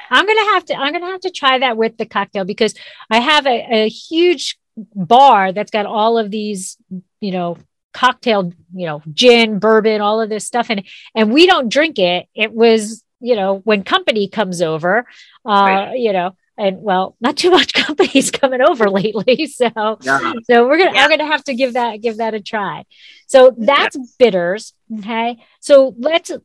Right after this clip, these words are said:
Speaker 1: I just have a question, like in term, like the T T B, we have to deal with the T T B with the wine world,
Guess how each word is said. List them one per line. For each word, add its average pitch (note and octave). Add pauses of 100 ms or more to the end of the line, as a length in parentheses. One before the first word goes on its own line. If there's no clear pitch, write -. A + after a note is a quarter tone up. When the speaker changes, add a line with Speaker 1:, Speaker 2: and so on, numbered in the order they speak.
Speaker 1:
I C4
just F#4
have G#4
a F#4
question, D#4
like B3+
in C4
term, E4+
like A#3 (280)
the A3
T E4
T D4+
B, F#3+
we G#3+
have C4
to G#3
deal G#3
with F3+
the F#3
T G3
T F#3+
B F3+
with E3
the E3+
wine D#3
world, E3